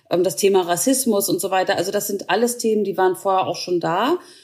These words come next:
Und die wurden, ähm, ich, ich glaube, ein großes Fehler oder ein großer Fehler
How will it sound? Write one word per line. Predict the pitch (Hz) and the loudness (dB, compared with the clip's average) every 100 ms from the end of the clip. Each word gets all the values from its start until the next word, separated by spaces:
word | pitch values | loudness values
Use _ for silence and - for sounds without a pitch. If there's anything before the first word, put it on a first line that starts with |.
| _ _ _ | _ _ _
Und | 220 240 240 | 2 4 2
die | 226 190 | -4 -4
wurden, | 214 240 240 233 233 | 0 2 2 0 -2
ähm, | 196 208 214 | -2 -2 -2
ich, | 214 - | -2 -2
ich | 208 | 0
glaube, | 233 220 233 | 2 2 2
ein | 208 285 | 4 4
großes | 269 254 247 247 | 4 0 -2 0
Fehler | 285 294 269 - - - | 2 2 0 -2 -12 -2
oder | 220 233 | 0 2
ein | 220 | 2
großer | 254 254 254 233 | 4 4 4 0
Fehler | - 269 359 277 220 220 | 0 0 2 0 0 -4